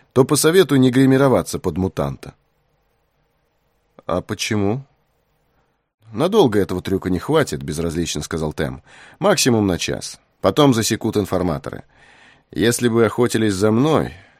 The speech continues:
я бы, может, и прикинулся мутантом. Но только не для того, чтобы расхаживать в таком виде по тротуару.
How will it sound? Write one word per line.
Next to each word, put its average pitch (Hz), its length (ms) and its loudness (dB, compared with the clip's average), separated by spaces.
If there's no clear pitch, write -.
я 156 200 2
бы, 147 120 2
может, 139 500 0
и 117 80 -2
прикинулся 143 640 -4
мутантом. 76 580 -6
Но 104 100 0
только 139 300 2
не 135 120 6
для 135 160 4
того, 156 280 4
чтобы 92 280 -2
расхаживать 90 480 0
в - 40 -20
таком 95 280 0
виде 92 260 -2
по 92 120 -6
тротуару. 90 580 -4